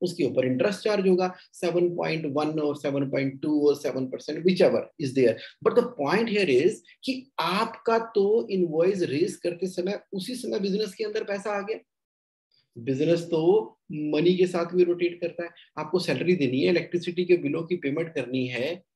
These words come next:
तो क्या तरीका मैंने आपको बताया? Bill discounting का, बिल डिस्काउंटिंग।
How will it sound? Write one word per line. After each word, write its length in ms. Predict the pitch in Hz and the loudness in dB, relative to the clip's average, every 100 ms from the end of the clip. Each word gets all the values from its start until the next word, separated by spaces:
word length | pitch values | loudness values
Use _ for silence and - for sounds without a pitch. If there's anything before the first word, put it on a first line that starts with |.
| _ _ | _ _
तो 180 | 156 - | -12 -6
क्या 160 | 170 170 | -4 0
तरीका 360 | 175 160 165 | 0 0 -2
मैंने 180 | 160 160 | -2 -4
आपको 240 | 151 - | -6 -6
बताया? 480 | 151 147 147 190 - _ _ _ _ _ _ _ - | -2 0 2 0 -4 _ _ _ _ _ _ _ -4
Bill 200 | 127 151 | 2 4
discounting 540 | 139 - 113 110 113 - | 4 2 -2 -2 -8 -10
का, 240 | - _ _ _ _ - | -16 _ _ _ _ -4
बिल 180 | 151 151 | -2 0
डिस्काउंटिंग। 520 | 147 - 120 120 117 | -2 -4 -6 -6 -8